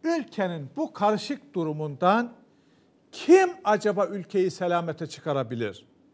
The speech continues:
Sadrazamları getiriyorlar, üç ay, beş ay bile dayanmıyor, tekrar görevden almak, yeni bir sadrazam getirmek zorunda kalıyorlar.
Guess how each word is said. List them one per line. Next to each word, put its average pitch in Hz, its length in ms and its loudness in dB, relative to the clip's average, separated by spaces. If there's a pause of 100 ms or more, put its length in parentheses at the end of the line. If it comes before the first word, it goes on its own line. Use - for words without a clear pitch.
(320)
Sadrazamları 190 880 6
getiriyorlar, 254 840 6 (500)
üç 349 240 4
ay, 214 260 10
beş 302 240 10
ay 220 200 6
bile 196 240 -4
dayanmıyor, 285 680 8 (360)
tekrar 254 460 2
görevden 185 540 -2
almak, 170 420 0 (280)
yeni 254 300 -2
bir 320 120 -6
sadrazam 240 680 -4
getirmek 156 440 -12
zorunda 139 400 -10
kalıyorlar. 113 640 -10